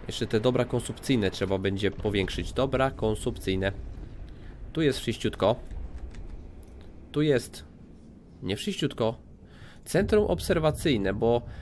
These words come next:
se-, przestępczość może mi zaraz zacząć rosnąć bardzo mocno, jeżeli tu się pojawi pięćdziesiąt typa, nie? Pięćdziesiąt tysięcy typa.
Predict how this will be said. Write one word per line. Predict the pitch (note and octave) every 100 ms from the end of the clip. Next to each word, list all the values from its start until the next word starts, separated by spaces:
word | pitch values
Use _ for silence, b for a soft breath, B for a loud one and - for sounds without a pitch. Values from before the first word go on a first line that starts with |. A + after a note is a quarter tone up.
| B B
se-, | - -
przestępczość | - - C#3 G3 F3+ A2+ G#2
może | A2+ G#2+
mi | G#2+
zaraz | A#2+ G#2+
zacząć | A2+ A#2 G#2+
rosnąć | A#2 A#2 G#2+
bardzo | C3 B2 A2
mocno, | B2+ C3+ G#2 B2+
jeżeli | - G#2 G2+ A2+ A#2 A#2 A2+ A#2
tu | A2+
się | A2
pojawi | A2+ A2+ A2
pięćdziesiąt | A2+ A#2 A2 A2+ - -
typa, | F2 F2
nie? | F2+ G#2 B2+ -
Pięćdziesiąt | G#2+ A2+ G#2
tysięcy | - C3+ G#2
typa. | F#2 E2+